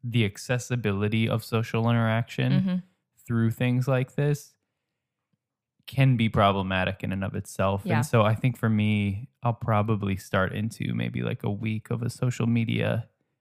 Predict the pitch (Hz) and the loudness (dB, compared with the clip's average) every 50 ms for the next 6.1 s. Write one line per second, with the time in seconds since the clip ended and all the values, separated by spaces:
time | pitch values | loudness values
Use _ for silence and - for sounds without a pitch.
0 | _ _ _ _ _ _ _ - 127 120 123 113 - - - 123 107 104 107 110 | _ _ _ _ _ _ _ -10 -4 -2 -2 -2 -2 -4 -4 -2 -2 -2 -2 -4
1 | _ _ _ _ _ _ _ _ _ _ _ _ _ _ _ _ _ _ _ _ | _ _ _ _ _ _ _ _ _ _ _ _ _ _ _ _ _ _ _ _
2 | _ _ - 202 190 185 180 175 175 - _ _ - - 156 151 156 160 160 165 | _ _ -6 -2 0 2 2 2 0 -4 _ _ -4 2 4 6 6 6 6 6
3 | 165 165 165 165 165 165 165 - _ _ - 151 160 160 160 160 160 165 160 160 | 8 6 6 6 4 2 2 0 _ _ 2 4 6 6 6 6 6 6 6 4
4 | 160 160 160 156 156 - _ _ _ _ _ _ _ _ _ _ _ _ _ _ | 4 2 0 -2 -4 -6 _ _ _ _ _ _ _ _ _ _ _ _ _ _
5 | _ _ _ _ _ _ _ _ _ _ _ _ _ - 151 165 175 185 165 123 | _ _ _ _ _ _ _ _ _ _ _ _ _ -4 -2 -2 0 0 -2 -2
6 | 87 78 | -4 -6